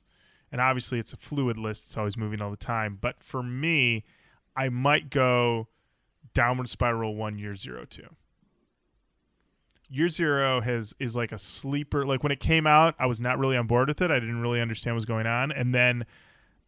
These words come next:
as the time went on, I, I would, kept going back to it and listening to it again. And, uh, and I was just like, "This record, this record, oh my God, oh my God, oh my God." And, um, and now, yeah,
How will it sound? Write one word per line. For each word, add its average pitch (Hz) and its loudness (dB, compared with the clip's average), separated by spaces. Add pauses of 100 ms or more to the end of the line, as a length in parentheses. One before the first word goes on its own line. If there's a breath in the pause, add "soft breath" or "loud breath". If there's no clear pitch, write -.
as 131 0
the 117 -4
time 131 2
went 127 2
on, 127 2
I, 127 4
I 131 0
would, 113 -2
kept - -2
going 131 0
back 117 0
to 165 4
it 170 2
and 120 -2
listening 123 -2
to 131 -2
it 117 0
again. 120 -2 (400 soft breath)
And, 123 2
uh, 113 2
and 120 -2
I 120 2
was 117 0
just 113 -8
like, 110 -8
"This - -4
record, 131 0
this 120 -2
record, 123 0
oh 127 -2
my 127 0
God, 123 2
oh 117 0
my 113 -2
God, 113 0
oh 110 -2
my 110 0
God." 120 2
And, 117 -2
um, 110 -2 (560 soft breath)
and 123 -4
now, 135 6
yeah, 170 0